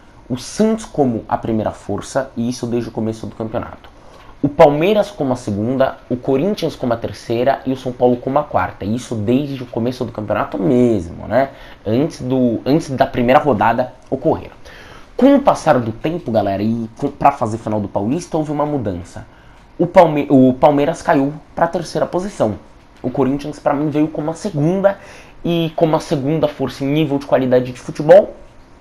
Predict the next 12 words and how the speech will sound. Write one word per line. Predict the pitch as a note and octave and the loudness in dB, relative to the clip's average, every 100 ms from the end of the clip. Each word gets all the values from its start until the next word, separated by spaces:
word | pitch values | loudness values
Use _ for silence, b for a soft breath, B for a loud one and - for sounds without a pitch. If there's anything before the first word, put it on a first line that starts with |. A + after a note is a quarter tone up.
| - - - - - | -20 -20 -20 -18 0
é, | D3 D3 C#3 C#3 C#3 B - | 4 8 8 8 4 B -2
mas | D#3 D#3 F#3 G#3 - - | 0 4 2 2 -4 -10
muito | - D#3+ D#3+ A#3+ A#3 | 0 2 6 4 4
perto | - G3 - | 4 4 2
ali | F3 | -2
do | E3 D#3 | -2 -2
Santos | - F#3 G#3+ - | -2 -4 -4 -6
como, | - F#3+ F3 - - | -2 -2 -2 -10 -14
como | - F3+ F3 F3 E3 D#3 C#3 B2+ B2+ B2+ | 2 4 6 6 6 6 4 2 -2 -2
possível | - D#3 - F#3+ G3+ | -4 -4 -2 0 0
campeão | - F#3 D3+ D#3 | 0 -6 -4 -2
paulista, | D#3+ F3+ C#3 D3 - - | 0 2 2 0 0 -2